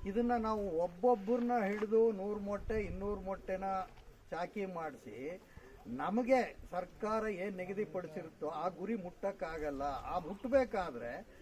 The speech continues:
ನಾವು ಕ್ಲಸ್ಟರ್, ಗೊಂಚಲು ಗ್ರಾಮಗಳನ್ನ ಗೊಂಚಲು ಟೈಪ್ ಮಾಡಿ, ಆ ಒಂದು ಐದಾರು ಹಳ್ಳಿಗಳನ್ನ ಸೇರಿಸಿ, ಅಥವಾ ಒಂದು ತಾಲೂಕಲ್ಲಿ ಈ ಥರ ರೈತರುಗಳನ್ನ ಸೇರಿಸಿ, ಒಬ್ರಿಂದ ಒಬ್ರಿಗೆ ತಾಂತ್ರಿಕತೆಯನ್ನ ಹೇಳಿ, ಮಾಹಿತಿನ ಕೊಟ್ಟು,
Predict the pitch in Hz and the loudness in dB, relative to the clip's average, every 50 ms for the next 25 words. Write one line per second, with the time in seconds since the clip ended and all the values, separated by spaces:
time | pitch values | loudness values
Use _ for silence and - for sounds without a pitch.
0 | - - - - - 165 180 190 190 185 - - 208 233 214 - - - 208 165 | -18 -18 -18 -10 -4 0 0 2 0 0 -2 2 2 2 2 2 0 0 0 0
1 | 139 143 165 196 208 - 233 226 220 196 180 180 175 170 165 156 160 156 151 135 | 0 0 -2 -2 0 -2 -2 0 0 -2 -2 -4 -6 -6 -8 -8 -6 -6 -6 -6
2 | 117 131 151 165 165 - 226 214 196 175 185 175 160 143 135 135 127 123 117 113 | -6 -6 -6 -6 -4 -4 -4 -4 -2 -2 -2 -2 -2 -6 -10 -10 -8 -8 -8 -8
3 | 131 156 175 - - - - - - - - - - - - - - - - - | -8 -8 -8 -10 -12 -14 -16 -18 -18 -18 -18 -20 -20 -20 -20 -20 -20 -20 -20 -8
4 | - 147 170 185 185 196 202 202 202 196 180 180 196 196 208 214 220 220 220 214 | -2 4 6 6 6 6 4 2 4 4 4 4 4 2 2 2 2 2 2 2
5 | 208 180 180 190 202 202 185 190 185 180 180 175 160 - - 156 151 160 147 127 | 2 2 2 2 0 0 0 -2 -2 -2 -4 -6 -6 -6 -8 -6 -6 -6 -6 -8
6 | - - 190 208 196 185 196 190 170 160 170 180 180 175 - 170 160 170 196 208 | -8 -8 -6 -4 -4 -4 -4 -2 -2 -4 -4 -4 -6 -6 -4 -2 0 0 2 2
7 | 214 214 202 - 202 190 190 180 165 - 185 175 165 165 139 147 156 156 - 170 | 2 0 0 -2 -4 -4 -4 -6 -4 -4 -4 -2 -2 -2 -4 -4 -4 -4 -6 -6
8 | 156 143 147 143 139 139 131 - - 123 113 117 107 - - 139 156 185 - - | -6 -4 -4 -4 -4 -6 -8 -8 -8 -10 -8 -8 -8 -8 -8 -8 -8 -8 -10 -12
9 | - - - - - - - - - - 127 143 165 180 175 - 247 269 269 254 | -16 -18 -20 -20 -20 -18 -16 -16 -10 -2 0 2 2 2 2 2 2 4 4 4
10 | 233 - - 180 104 208 196 202 185 - 156 165 170 170 - 180 160 - 175 165 | 4 2 2 0 0 0 0 -2 -2 -2 -2 -2 -4 -4 -4 -4 -2 -2 0 0
11 | - 143 160 156 151 151 143 143 143 135 131 139 170 180 139 120 117 127 160 185 | 0 2 0 0 0 -2 -2 -2 -2 -2 -4 -4 -6 -6 -6 -4 -4 -4 -4 -4
12 | 202 - - 185 175 165 160 143 143 139 131 - - | -6 -6 -8 -8 -8 -8 -8 -6 -6 -6 -6 -6 -8